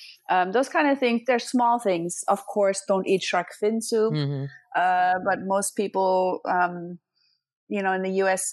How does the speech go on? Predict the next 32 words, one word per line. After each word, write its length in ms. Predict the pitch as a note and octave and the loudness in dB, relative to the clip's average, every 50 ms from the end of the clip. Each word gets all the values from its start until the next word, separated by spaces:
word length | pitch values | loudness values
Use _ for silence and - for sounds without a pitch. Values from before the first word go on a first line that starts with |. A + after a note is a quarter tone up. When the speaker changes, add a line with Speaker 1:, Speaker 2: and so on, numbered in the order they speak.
| - - | -2 0
Speaker 1:
I, 160 | A3 C#4+ - - | 0 2 2 0
I 40 | - | 0
shouldn't 300 | - F4+ F4 E4 E4+ D#4+ | 0 0 0 0 0 0
say 180 | F#4 F#4 E4 | 0 0 2
that. 180 | C4 G3 - - | 2 2 2 2
There's 200 | G#3 G#3 G#3+ - | 2 0 0 -2
still 220 | - - C4 B3+ | -4 -2 -2 -2
quite 220 | B3 - B3+ A#3 A3+ | 0 0 0 0 0
a 60 | A3+ | 0
few 160 | A3+ A#3 A3 | 0 0 0
places 360 | A3 - G#3 G3+ - - G3 G3 | 0 0 -2 0 0 -2 -2 0
that 180 | F#3+ F#3 F3+ | -2 -2 -2
serve 260 | - - G3 F#3 F3+ - | -4 -2 -2 0 0 0
shark 280 | - - F3 E3+ - | 0 -2 -2 -2 -2
fin 180 | - F3+ E3+ E3 | -4 -4 -4 -4
soup. 300 | - - F3+ E3+ E3 - - | -2 -2 -2 -2 -2 -2 -2
And, 360 | F3 E3+ E3+ E3+ E3 E3+ - | -2 0 0 0 -2 -4 -4
you 140 | - F#3 F3+ | -4 -2 0
know, 100 | F3 E3+ | 0 0
some 220 | F3 - F#3 F3 | 0 0 -2 -2
people 240 | - - G3+ - F#3+ | 0 0 0 0 -2
see 180 | F3 - F#3+ F#3 | -2 -2 -2 -2
it 80 | F3 | 0
as 140 | F3+ F3+ - | -2 -2 -2
a 80 | F3 E3+ | -2 -2
novelty 540 | E3 D#3+ D#3+ D#3 F#3+ F#3+ - - A3 A#3 B3 | 0 0 2 2 0 0 0 0 0 0 0
and 120 | G#3 F3+ | -2 -2
they 80 | E3+ E3 | -2 -2
wanna 220 | E3+ E3 E3+ E3+ | 0 0 0 -2
try 280 | - - E3+ E3 D#3+ E3+ | -2 0 0 2 2 2
it. 200 | F#3+ G#3 G3+ - | 2 0 0 0
Um, 400 | - F3 F3 E3+ F3 E3+ F3 | 0 2 2 2 0 0 -4